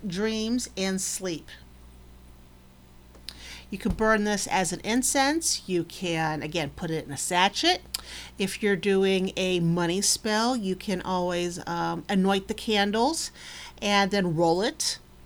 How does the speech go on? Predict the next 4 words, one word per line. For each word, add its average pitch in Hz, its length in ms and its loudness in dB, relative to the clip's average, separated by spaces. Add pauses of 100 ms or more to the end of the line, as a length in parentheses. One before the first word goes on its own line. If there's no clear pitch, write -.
(140)
in 226 100 0
cinquin-, 240 540 0
cinquinfoil. 233 1120 -2 (500)
Um, 190 600 4